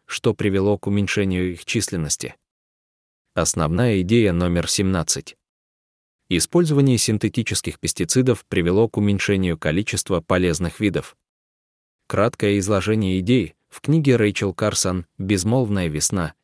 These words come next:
исследуется влияние синтетических пестицидов на полезные виды и обнаруживается, что их использование привело к сокращению численности этих видов. Основная идея номер восемнадцать.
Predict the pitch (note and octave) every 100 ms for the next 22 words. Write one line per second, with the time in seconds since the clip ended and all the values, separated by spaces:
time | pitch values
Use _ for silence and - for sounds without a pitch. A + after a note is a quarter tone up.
0 | - G#2+ - E3 E3 D3 - G2 G2 G2
1 | F#2+ F2+ - F#2 E2 F2+ G2+ - - -
2 | - - E2+ - B2 B2 - - G#2+ F#2
3 | F#2 G2+ G2+ F2+ D#2+ C3 B2+ A#2 _ -
4 | G#2 F#2 G2 A2 G2+ F#2+ F#2 - G2+ -
5 | - A#2+ C3 C3 A#2+ - C#3 D3 B2+ A2
6 | F#2+ D#2+ G#2 G2 G2 F2 - - G#2 F2+
7 | G#2 F#2+ F2+ D#2+ B2 - G2+ E2 - F#2
8 | - G2 E2 - G#2+ F2 - - _ _
9 | _ _ _ _ _ _ _ F2 D#2+ F2
10 | D#2 F#2 A2+ F#2+ E2 A#2+ G2 E2+ G2+ G2+
11 | F#2+ F#2 - G#2 F#2+ D#2+ - C#2+ -